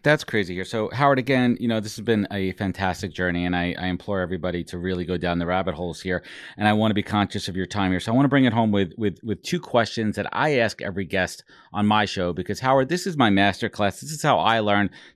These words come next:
through osmosis. So let me ask you this. What is the single greatest piece of advice you've ever received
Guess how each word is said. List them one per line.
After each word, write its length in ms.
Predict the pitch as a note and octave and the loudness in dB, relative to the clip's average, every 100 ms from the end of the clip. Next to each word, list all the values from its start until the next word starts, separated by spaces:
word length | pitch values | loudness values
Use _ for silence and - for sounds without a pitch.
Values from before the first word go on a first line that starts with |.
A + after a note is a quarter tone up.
| - | 0
through 180 | A#2 | 4
osmosis. 560 | G#2 G2 G#2 G#2 G2 G#2 | 6 4 2 0 0 -4
So 120 | - | 0
let 100 | C3 | 2
me 100 | E3 | 4
ask 160 | D3+ - | 2 2
you 80 | A2 | 0
this. 200 | E2+ - - - - | 0 -4 -18 -20 2
What 160 | D#3+ | 4
is 100 | F#3+ | 4
the 60 | F3+ | 2
single 340 | - G3 G#3+ | 4 4 4
greatest 380 | F#3+ D3+ D#3+ - | 4 4 4 0
piece 240 | - D#3 D3 | -4 -4 -2
of 60 | |
advice 360 | C#3 B2+ B2 - | 0 2 2 0
you've 140 | G#2+ | -4
ever 240 | - B2+ D#3 | 0 0 2
received 580 | D3 - B2+ F#2+ F2 | 0 2 2 2 -2